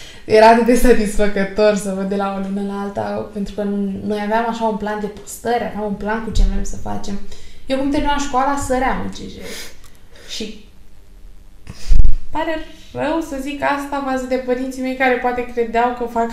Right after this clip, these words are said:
altceva atunci, dar poate petreceam mai mult decât în timpul școlii acolo, <laughs> um, adunate, pentru că era și weekendul.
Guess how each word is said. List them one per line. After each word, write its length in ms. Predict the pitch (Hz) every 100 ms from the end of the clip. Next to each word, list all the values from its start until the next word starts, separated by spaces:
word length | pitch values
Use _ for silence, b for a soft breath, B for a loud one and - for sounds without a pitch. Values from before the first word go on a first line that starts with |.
| 254
altceva 360 | 233 233 233
atunci, 380 | 226 - 262 302
dar 140 | 320 311
poate 220 | 320 320
petreceam 340 | 311 311 320 320
mai 120 | 311
mult 120 | 320
decât 240 | 320 320 320
în 140 | 285
timpul 260 | 269 285 277 -
școlii 500 | - 151 196 180 180 -
acolo, 360 | - 202 196
<laughs> 1000 | 202 214 - - - - 175 - - 220
um, 800 | 226 220 220 214 208 202 202 196 -
adunate, 500 | 202 208 220 202 208
pentru 260 | 208 208
că 80 | -
era 160 | 202 208
și 160 | 208 214
weekendul. 680 | 190 - 196 190 196 247